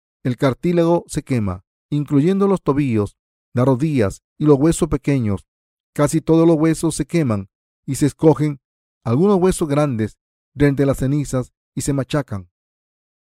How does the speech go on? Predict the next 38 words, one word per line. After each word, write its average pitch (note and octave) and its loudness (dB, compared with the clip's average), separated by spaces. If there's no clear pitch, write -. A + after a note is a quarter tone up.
Con D#3 4
mucho A3 2
más F#3+ 2
calor D3+ 4
se D#3 -2
puede C#3 2
quemar B2+ 0
el B2 0
resto, A#2+ -4
pero B2+ 4
para C3+ 4
no E3 6
asustar D#3+ 0
a D3 4
la C3+ 0
familia, B2+ 0
se B2+ 0
dejan B2+ 2
algunas B2+ 2
partes C3+ -2
de A2 0
esta A#2 -4
manera. G#2+ -2
Cuando C#3 4
la C#3 4
gente C#3+ 0
muere, D3+ 4
solo D#3 4
queda D3 4
de C#3 4
ella C#3 4
una C#3+ -2
pequeña C3 0
porción C3 -2
de B2+ 2
polvo C3+ 4
o C3 -6
cenizas. B2 -4